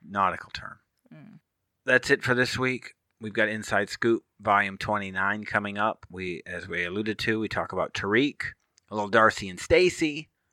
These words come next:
Speaker 1: some Debbie, Ari, and some very,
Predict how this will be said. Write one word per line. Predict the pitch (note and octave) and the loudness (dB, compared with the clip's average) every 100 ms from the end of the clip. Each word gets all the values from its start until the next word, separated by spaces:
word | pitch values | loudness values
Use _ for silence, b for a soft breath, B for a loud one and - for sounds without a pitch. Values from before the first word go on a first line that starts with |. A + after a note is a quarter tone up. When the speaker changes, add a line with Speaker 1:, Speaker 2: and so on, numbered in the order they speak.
| _ | _
Speaker 1:
some | - G2+ | -12 -2
Debbie, | G2+ D3 D3+ D#3 D#3+ D3 _ _ _ _ _ _ - | 8 10 10 8 0 -6 _ _ _ _ _ _ 0
Ari, | G#2+ B2 B2+ C3+ B2 - | 8 10 10 6 2 2
and | C#3+ C#3+ C#3+ | 4 4 2
some | G#2+ A2+ A2+ G2+ | -4 -6 -6 -10
very, | G#2+ C3 B2+ C3 B2+ B2+ C#3 C#3+ | 4 10 12 12 8 4 -4 -10